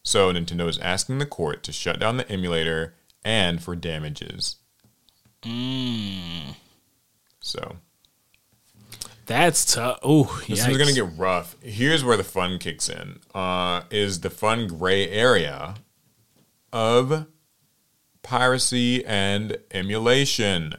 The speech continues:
Speaker 1: with these video games. Uh, so, I don't know. Thoughts? Merge your head, go to first.
Speaker 2: I mean,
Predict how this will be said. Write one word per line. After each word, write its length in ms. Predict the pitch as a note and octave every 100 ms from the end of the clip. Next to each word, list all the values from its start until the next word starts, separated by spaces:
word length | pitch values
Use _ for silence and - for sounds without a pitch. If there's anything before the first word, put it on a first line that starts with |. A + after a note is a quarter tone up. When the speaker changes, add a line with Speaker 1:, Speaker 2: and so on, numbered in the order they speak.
| -
Speaker 1:
with 180 | E2+ -
these 240 | F2+ E2+
video 320 | F2 F#2 E2+
games. 480 | D#2 D#2 - F#2 - _ _ _ _ _ _ -
Uh, 800 | F#2+ F#2+ F#2 F2+ E2+ E2 E2+ - - _ _ _ _
so, 720 | - - - E2+ D#2 D2 D2 D2+ _ _ _ _ _ _ _ _ _ _ _ _ - - _ _ _ _ _ _ _ _ _ _ _ _ _ _ _ -
I 80 | C3
don't 100 | D3
know. 240 | C#3 G#2 E2 - - - - -
Thoughts? 500 | G#2+ F2 D2+ - - _ _ _ _ _ _ _ _ -
Merge 240 | F#2+ F#2
your 80 | F#2
head, 160 | F2 E2
go 120 | E2
to 140 | D2+
first. 400 | D2 D#2 D2+ - - _ - -
Speaker 2:
I 100 | A2+
mean, 420 | D3+ D3+ D3+ D3